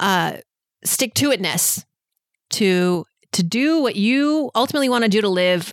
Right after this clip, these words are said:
a fulfilling life. This is what this show is about. This is what I'm all about. It's about how to find and strategize the ways to r-, achieve financial fulfillment, life fulfillment, regardless of what is happening in the world. Obviously, taking that all into context and account, but,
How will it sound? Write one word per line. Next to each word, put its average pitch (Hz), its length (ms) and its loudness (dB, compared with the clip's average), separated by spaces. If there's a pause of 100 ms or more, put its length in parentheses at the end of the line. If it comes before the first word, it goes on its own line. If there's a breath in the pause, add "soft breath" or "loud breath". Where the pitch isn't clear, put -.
a 160 160 2
fulfilling 151 500 0
life. 127 480 -4
This 208 120 2
is 247 80 2
what 262 120 -2
this 254 140 -2
show 208 180 0
is 185 80 0
about. 170 380 0
This 175 100 -4
is 175 60 0
what 147 160 0
I'm 175 200 0
all 208 160 2
about. 170 380 2
It's - 100 -8
about 170 140 -2
how 208 120 2
to 220 60 0
find 175 440 0
and 175 100 0
strategize 165 800 0 (600 loud breath)
the 202 100 0
ways 190 440 2
to 170 560 0 (200)
r-, 226 160 -2
achieve 262 760 0 (400)
financial 233 480 0
fulfillment, 180 600 -2
life 185 220 0
fulfillment, 170 580 -2
regardless 247 640 0
of 220 100 0
what 202 140 0
is 190 80 -4
happening 175 360 -2
in 180 60 0
the 170 80 0
world. 151 300 0
Obviously, 254 280 0
taking 285 280 -2
that 233 180 2
all 180 100 2
into 180 160 -4
context 196 640 0
and 175 140 0
account, 208 480 -2
but, 175 260 0